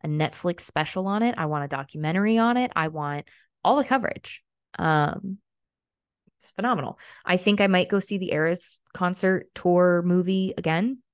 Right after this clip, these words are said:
Um, I'm excited for it to come out, um, at home so that I can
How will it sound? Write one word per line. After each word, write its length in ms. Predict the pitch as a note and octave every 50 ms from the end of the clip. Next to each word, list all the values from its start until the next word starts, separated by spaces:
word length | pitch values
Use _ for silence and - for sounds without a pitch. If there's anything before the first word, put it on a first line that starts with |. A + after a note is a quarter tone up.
| _ _ _ _ _ _
Um, 680 | E3 D#3+ D#3+ D#3+ D#3 D#3 D3+ D3 D3 D3 D3+ E3 F3 - _ _ _ _ _ _ _ _ _ _ _ _ _ _ _ _ _ _ _ _ _ _
I'm 100 | - F3+
excited 320 | F3+ F3+ - A#3 C4 B3+ A#3
for 120 | - F#3+
it 100 | D#3+ -
to 80 | - -
come 180 | - - E3
out, 300 | D#3+ D3+ D3+ D3+ - - - _ _ _
um, 380 | D#3+ - - - - - - - -
at 140 | - - E3+
home 360 | F3 F3 E3+ D#3 D#3 D#3 D#3
so 180 | - - - D#3
that 120 | D#3 D3 C#3+
I 140 | C#3+ D3+
can 640 | D3+ - - D3+ C#3+ C#3+ C#3+ C#3+ C#3+ D3 D3 D#3 D3+